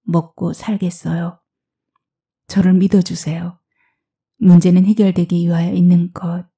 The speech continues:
행운도 그냥 떨어지는 것이 아니고 찾고 희망을 잃지 않으면 된다고 봅니다. 사랑으로 뿌린 씨앗은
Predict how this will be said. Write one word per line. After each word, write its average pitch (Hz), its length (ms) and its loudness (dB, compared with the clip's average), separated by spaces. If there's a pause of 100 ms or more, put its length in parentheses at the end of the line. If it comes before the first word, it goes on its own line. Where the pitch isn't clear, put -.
(480)
행운도 175 720 0
그냥 175 320 2
떨어지는 180 480 -2
것이 175 260 -8
아니고 175 640 -10 (720)
찾고 - 760 -8 (400)
희망을 208 420 6
잃지 160 320 0
않으면 160 600 0 (140)
된다고 165 400 -4
봅니다. 170 720 -6 (1600)
사랑으로 175 600 0
뿌린 185 280 2
씨앗은 180 800 -6